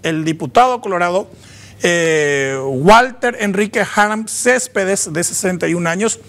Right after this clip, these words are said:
y su hermano Carlos Alfredo Harms Céspedes, quien tenía cincuenta y cinco años. La máquina despegó del sur del país, del aeropuerto de Capital Miranda, vino al aeropuerto Silvio Petirosi,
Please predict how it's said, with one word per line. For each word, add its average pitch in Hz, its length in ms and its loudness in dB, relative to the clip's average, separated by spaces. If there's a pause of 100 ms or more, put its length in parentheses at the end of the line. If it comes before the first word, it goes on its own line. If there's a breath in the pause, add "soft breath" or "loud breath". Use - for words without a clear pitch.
(380 loud breath)
y 254 120 4
su 285 100 2
hermano 208 440 0
Carlos 254 480 2
Alfredo 190 560 -2
Harms 196 460 0
Céspedes, 190 680 -2 (420 loud breath)
quien 196 180 2
tenía 180 240 0
cincuenta 202 420 0
y 147 40 -2
cinco 180 400 0
años. 127 380 -6 (680 loud breath)
La 185 160 4
máquina 277 440 -2
despegó 214 760 0 (560)
del 151 320 -2
sur 285 320 0
del 196 200 0
país, 143 440 -4
del 143 140 -2
aeropuerto 147 440 -2
de 180 100 -2
Capital 165 440 -2
Miranda, 143 460 -4
vino 165 300 -2
al 170 80 0
aeropuerto 151 520 -4
Silvio 147 380 -6
Petirosi, 160 580 -4